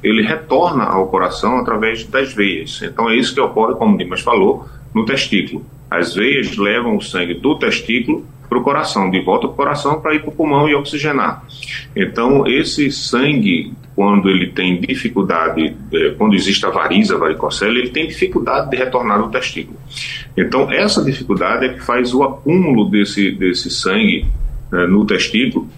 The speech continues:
e isso causa o que a gente chama de congestão. Essa congestão testicular, ela é responsável,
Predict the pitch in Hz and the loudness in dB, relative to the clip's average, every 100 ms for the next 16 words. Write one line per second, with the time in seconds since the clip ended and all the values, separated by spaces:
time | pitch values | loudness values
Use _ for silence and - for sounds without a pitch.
0 | - - - - - - 117 120 117 135 | -20 -20 -18 -18 -8 0 2 4 2 0
1 | 147 - - - - - - 123 127 110 | -2 -12 -18 -14 -12 -6 0 0 2 0
2 | 110 110 113 113 113 156 180 151 104 - | 0 0 2 0 0 0 2 0 -2 -4
3 | - 87 73 - - - - 202 220 139 | -2 -4 -4 -10 -8 -8 0 2 4 2
4 | - 117 107 - - - 82 82 113 - | 0 2 2 0 -4 -6 -2 0 0 0
5 | 101 107 117 - - 101 104 104 120 - | 2 2 2 -2 -2 0 0 0 -4 -6
6 | 135 - - 101 110 120 | -8 -4 -2 0 0 -2